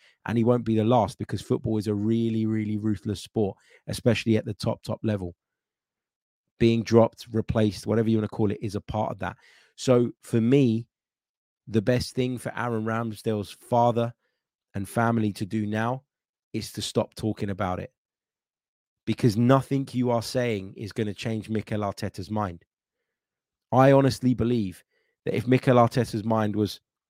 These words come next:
ninety percent made up on, on, on Raya for the future, and there was even ten percent chance that Ramsdale could fight his way back into the team,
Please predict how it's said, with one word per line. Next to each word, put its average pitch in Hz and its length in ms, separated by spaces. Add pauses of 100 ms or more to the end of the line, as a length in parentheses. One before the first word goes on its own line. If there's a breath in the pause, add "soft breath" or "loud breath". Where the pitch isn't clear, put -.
(560)
ninety 113 360
percent 107 440
made 101 240
up 98 180
on, 95 240 (220)
on, 95 140
on 98 220
Raya 98 300
for - 120
the 90 80
future, - 440 (920)
and 104 100
there 113 80
was 113 140
even 120 260
ten 123 260
percent 110 380
chance 101 440 (840)
that 107 160
Ramsdale 104 520
could 101 180 (140)
fight - 300
his 95 140
way 104 140
back 95 240
into 101 180
the 98 100
team, 98 320